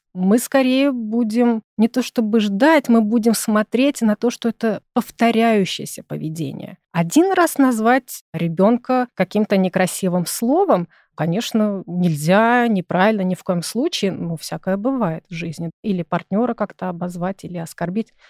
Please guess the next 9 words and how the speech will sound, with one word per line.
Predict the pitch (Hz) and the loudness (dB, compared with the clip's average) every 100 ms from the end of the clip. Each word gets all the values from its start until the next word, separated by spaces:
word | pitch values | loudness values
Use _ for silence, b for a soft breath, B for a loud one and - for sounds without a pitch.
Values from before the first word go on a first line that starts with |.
| b _ | b _
всякое | - 196 196 175 | -4 -2 -2 -4
бывает. | 165 170 165 160 160 | -4 -6 -4 -6 -2
Мы | 175 208 | 2 2
все | - - 196 185 180 | 2 -4 -2 -2 -4
совершенно | - 185 - 180 | -10 -10 -6 -4
обычные | 170 170 185 170 | -4 -6 -4 0
люди, | 214 294 262 | 0 0 0
мы | 220 190 185 | 0 0 -2
испытываем | - 196 - 175 180 170 | -4 -10 -6 -2 0 0